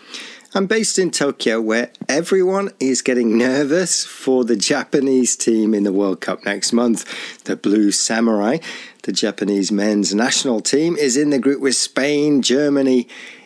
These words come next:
and Costa Rica. A pretty tough group. Now, talking about the World Cup, we're holding our traditional predictions competition on our site at languagecaster dot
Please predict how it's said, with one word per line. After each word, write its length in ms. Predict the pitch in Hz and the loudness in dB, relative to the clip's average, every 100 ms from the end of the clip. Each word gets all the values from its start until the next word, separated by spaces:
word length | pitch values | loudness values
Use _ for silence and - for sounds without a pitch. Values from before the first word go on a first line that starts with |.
| - | -12
and 200 | 98 95 | -8 -6
Costa 420 | - 101 - 113 | -6 -4 -2 0
Rica. 520 | 101 107 107 113 98 - - - _ - | 2 2 2 0 -4 -8 -20 -20 _ -10
A 60 | - | -10
pretty 580 | - - 180 - 190 | -8 -4 -2 -2 -4
tough 480 | 185 - 104 95 - 117 - | -4 -6 -4 -6 -10 -16 -10
group. 420 | - 147 185 107 - - - _ _ _ _ - - - - | 0 2 2 -2 -8 -20 -20 _ _ _ _ -20 -18 -16 -2
Now, 140 | 120 | -2
talking 420 | 107 - 127 127 110 | 0 0 0 2 2
about 240 | 110 110 | 0 -2
the 100 | 101 | 0
World 280 | 104 101 - | 0 0 -2
Cup, 400 | 131 233 - 120 | -4 -4 -4 0
we're 180 | 123 110 | 2 0
holding 560 | - 127 131 120 117 | 0 2 2 2 2
our 140 | 117 117 | 2 2
traditional 840 | - 110 - 156 - 165 151 139 | 0 0 0 0 0 0 0 0
predictions 720 | - 127 117 160 - 139 123 | 0 0 0 -2 -2 0 0
competition 680 | - 113 - - 113 - 104 | 0 -2 -2 -2 -2 0 0
on 160 | 104 104 | 0 0
our 160 | 98 | 0
site 480 | 95 - 127 220 220 | -2 -2 0 -2 -2
at 180 | 120 - | -4 -4
languagecaster 1400 | 98 95 104 104 117 107 - - 101 95 - - 104 104 | -6 -4 -4 0 0 0 -2 -6 -6 -4 -4 -4 -2 -2
dot 220 | - 110 | -2 -4